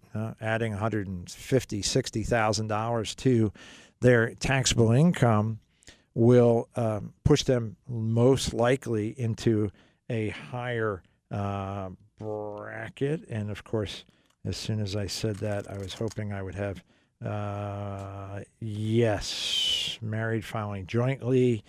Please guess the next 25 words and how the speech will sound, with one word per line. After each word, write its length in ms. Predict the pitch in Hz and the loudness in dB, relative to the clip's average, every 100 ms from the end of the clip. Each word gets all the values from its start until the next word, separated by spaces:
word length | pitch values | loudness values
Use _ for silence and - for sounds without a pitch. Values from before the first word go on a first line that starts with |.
| - _ _ _ - | -20 _ _ _ -6
even 480 | 113 117 117 117 127 | -2 0 0 -2 -4
if 320 | 123 110 - | -4 -4 0
we 160 | 117 101 | 0 0
just 500 | 117 120 - - - | 0 0 0 -6 -4
assumed 600 | 110 - - 123 123 117 107 113 | -2 0 2 2 2 0 -2 0
that 240 | 117 104 | 2 2
they 180 | 117 110 | 2 2
had 520 | 98 117 117 113 101 - _ _ _ _ _ | 4 4 4 2 -4 -14 _ _ _ _ _
a 80 | 107 | -2
hundred 280 | 113 113 107 | 0 0 0
and 1120 | 101 101 98 98 98 101 107 107 110 110 104 101 _ _ - | -4 -6 -6 -8 -10 -12 -10 -8 -8 -8 -10 -16 _ _ -2
seventy-eight 720 | - 139 127 131 120 117 107 | 4 6 6 6 4 4 2
thousand 380 | 117 120 104 113 | 2 2 2 2
of 100 | 117 | 2
income, 320 | 120 143 135 | 4 2 6
they're 160 | 127 | 4
in 60 | 120 | 4
the 100 | 110 | 2
twenty-four 520 | - 123 117 - 117 | 2 2 2 4 2
percent 380 | - 113 113 90 | 2 -2 -4 -4
bracket. 540 | 107 131 131 135 117 - _ _ _ _ | -2 -2 0 0 -2 -4 _ _ _ _
So 200 | - 123 | 2 2
to 120 | 110 | 4
get 200 | 123 131 | 4 4
one 460 | 123 135 135 131 120 | 4 2 2 2 -2